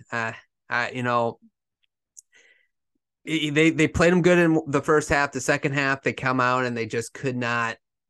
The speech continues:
you know, like, it, it was just like, it, uh, and Stafford doesn't, he doesn't get time to throw the ball. He doesn't look like the same player. They miss Von Miller. They miss Odell.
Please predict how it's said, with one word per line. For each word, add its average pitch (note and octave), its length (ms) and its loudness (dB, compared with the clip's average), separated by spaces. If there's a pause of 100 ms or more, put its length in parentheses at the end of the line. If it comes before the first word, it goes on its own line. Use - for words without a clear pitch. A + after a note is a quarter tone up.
(120)
you A#2+ 100 -14
know, F#2+ 160 -14
like, F#2+ 320 -12 (240)
it, G#2 220 -10
it G#2+ 60 -10
was A2 140 -12
just A2+ 220 -10
like, G#2+ 240 -6
it, - 220 -16 (200)
uh, A#2+ 120 -10 (160)
and A2+ 200 -12
Stafford D3 540 0
doesn't, C3+ 420 -2 (380)
he D3+ 140 -2
doesn't F3+ 220 4
get F3+ 180 0
time F3 320 -2
to D3+ 60 -2
throw D#3+ 260 2
the D3+ 80 -2
ball. D3+ 360 4
He C#3 120 -2
doesn't C#3 320 -4
look C#3+ 260 -2
like C#3 260 2
the C3 80 -10
same C3+ 320 0
player. C#3 380 0
They B2 200 2
miss C#3 600 0 (480)
Von C#3+ 320 4
Miller. C3+ 400 4
They B2 180 2
miss B2+ 280 -2
Odell. A#2+ 760 0